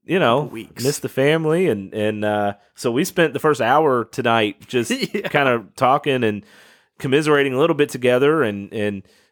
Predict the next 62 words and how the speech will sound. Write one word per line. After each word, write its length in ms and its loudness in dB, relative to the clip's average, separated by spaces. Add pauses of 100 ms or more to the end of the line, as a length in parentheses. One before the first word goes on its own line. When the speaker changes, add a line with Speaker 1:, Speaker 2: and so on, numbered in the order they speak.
Speaker 1:
uh, 260 0
so 600 0
it 140 -2
got 220 0
pretty 200 0
heavy 260 0
there 220 4
for 240 0
a 40 0
few 200 -2
minutes, 380 -4
and, 280 -8
and 220 -8
I 140 0
don't 220 -4
feel 140 -2
comfortable 400 -6
with 180 0
that, 300 0
so 480 2
Speaker 2:
<laughs> 40 -10
Speaker 1:
I 100 2
want 340 0
to, 300 -2
uh, 160 0 (520)
kinda 440 0
talk 220 0
about 140 0
a 40 -4
couple 300 0
things 260 -2
really 160 2
fast, 300 0
and 80 -2
we're 60 0
gonna 80 0 (120)
dive 80 -2
into 340 -6
the 120 -6
second 400 -2
part 160 2
of 80 2
Speaker 2:
<clears throat> 60 2
Speaker 1:
Romans 220 -2
eleven. 380 -2 (320)
If 180 -4
you 260 0 (120)
don't 240 2
remember 320 2
what 100 4
we 100 0
talked 280 0
about 240 -2
three 140 -2
weeks 240 -6
ago, 300 -2 (180)
Romans 260 0
eleven, 380 2
we 100 0
did 140 0
the 80 -2
first 560 -2